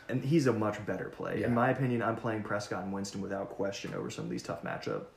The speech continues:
Speaker 1: starter quar-, starter quarterbacks as well. Okay, j-, just, just curious.
Speaker 2: Yeah,
Speaker 1: I wanna know
Speaker 2: I
Speaker 1: your
Speaker 2: dig
Speaker 1: opinion
Speaker 2: it,
Speaker 1: on Luck.
Speaker 2: but I'm not bashing him at all. He could easily do it.
Speaker 1: Yeah.
Speaker 2: It just,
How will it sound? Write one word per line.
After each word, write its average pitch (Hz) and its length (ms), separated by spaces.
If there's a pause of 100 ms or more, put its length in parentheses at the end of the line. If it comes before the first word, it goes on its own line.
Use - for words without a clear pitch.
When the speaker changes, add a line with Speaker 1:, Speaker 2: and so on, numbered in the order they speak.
(120)
Speaker 1:
starter - 320
quar-, - 240
starter - 280
quarterbacks - 400
as - 120
well. - 280 (1200)
Okay, 175 200
j-, - 120
just, - 300
just - 220
curious. - 400 (180)
Speaker 2:
Yeah, 143 120
Speaker 1:
I - 20
wanna 147 240
know 135 100
Speaker 2:
I 139 40
Speaker 1:
your - 100
Speaker 2:
dig 127 100
Speaker 1:
opinion 107 200
Speaker 2:
it, 98 60
Speaker 1:
on 98 120
Luck. 98 80
Speaker 2:
but 147 80
I'm 160 80
not 143 160
bashing 110 300
him 104 60
at 98 80
all. 107 280
He 123 160
could 113 120
easily 117 280
do 117 240
it. 113 200 (240)
Speaker 1:
Yeah. 113 220 (240)
Speaker 2:
It - 140
just, 110 320